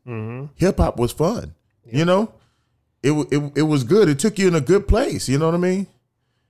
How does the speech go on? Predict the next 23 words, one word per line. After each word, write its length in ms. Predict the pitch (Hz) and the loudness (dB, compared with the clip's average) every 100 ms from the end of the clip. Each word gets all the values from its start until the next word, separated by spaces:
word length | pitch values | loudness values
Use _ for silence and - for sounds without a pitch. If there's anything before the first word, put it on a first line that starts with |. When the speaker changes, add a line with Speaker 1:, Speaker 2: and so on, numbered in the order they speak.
| _ | _
Speaker 2:
You 140 | 147 | -4
know, 220 | 156 165 | -2 0
it 120 | 170 160 | 0 0
don't, 300 | 180 185 - _ | 0 -2 -6 _
you 160 | - 180 | -8 -4
know, 140 | 160 | -4
back, 220 | 151 165 - 131 - | -2 -2 -2 -10 -8
back 160 | 170 | -6
in 60 | 170 | -4
the 80 | 156 | -2
day, 420 | 208 190 160 143 139 | 0 2 0 -4 -6
you 140 | 147 165 | -4 0
know, 160 | 165 | 2
it 100 | 170 | 2
was, 220 | 175 143 - - _ _ _ - | 2 -2 -10 -20 _ _ _ -2
it 100 | 160 | 2
was 160 | 175 | 2
cool. 340 | - 208 208 190 | 2 2 2 2
It 100 | 160 | 2
was 220 | 156 143 | 2 2
fun. 340 | - 185 160 - | 0 2 2 0
It 80 | 147 | 0
was 180 | 147 | 0